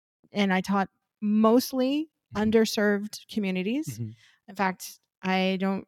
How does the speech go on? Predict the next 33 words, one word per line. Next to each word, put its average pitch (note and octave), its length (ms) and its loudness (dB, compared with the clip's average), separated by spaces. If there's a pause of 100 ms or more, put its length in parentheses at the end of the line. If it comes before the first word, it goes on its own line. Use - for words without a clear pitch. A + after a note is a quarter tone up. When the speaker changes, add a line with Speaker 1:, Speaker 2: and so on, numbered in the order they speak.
Speaker 1:
re-, G3 120 -4
I G3 180 2
maybe G3 260 0
had F3+ 200 -2
one F#3 240 0
class G3+ 640 -6
out G3 160 -6
of F#3 220 -6
all F#3+ 200 -2
of F#3+ 60 -2
the G3 340 -4
eight. G3+ 220 -4
I A3 80 -14
taught G3 320 -4
eight G#3 160 -4
years F#3+ 180 -4
in F3+ 120 -8
the, F3+ 260 -4
in F#3 160 -6
the F3+ 80 -8
dis-, F3 240 -6
Speaker 2:
Mm-hmm. A#2 140 -2 (160)
Speaker 1:
the F#3+ 120 -2
public G3 300 -4
system, G3 460 -4 (280)
not G#3 200 0
as F#3+ 100 -4
long F#3+ 180 -2
as F3 80 -4
you F#3+ 100 -4
did, F#3+ 200 -8
but G3+ 120 -2
Speaker 2:
But A2+ 120 2